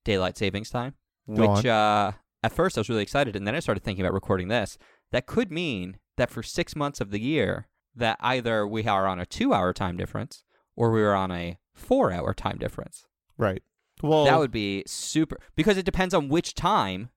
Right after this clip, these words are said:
Speaker 1: we would lock in at. Will we lock in at the current time?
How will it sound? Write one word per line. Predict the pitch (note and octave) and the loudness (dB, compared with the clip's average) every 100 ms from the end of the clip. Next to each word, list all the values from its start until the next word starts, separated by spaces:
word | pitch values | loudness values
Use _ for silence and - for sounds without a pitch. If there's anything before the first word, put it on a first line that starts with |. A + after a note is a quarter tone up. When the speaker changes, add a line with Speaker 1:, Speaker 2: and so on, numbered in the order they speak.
| _ _ _ | _ _ _
Speaker 1:
we | C3+ | 4
would | C3+ C3 | 4 4
lock | B2+ B2+ E3 | 2 2 2
in | A#3 | -4
at. | - - _ _ _ | -6 -10 _ _ _
Will | C3 C3 | -4 2
we | C#3+ | 2
lock | C#3 C3 D3 | 4 2 0
in | |
at | B2+ - | -4 -6
the | |
current | - - A2 C3+ | -8 2 2 2
time? | - F3 G#3 | 0 -2 -2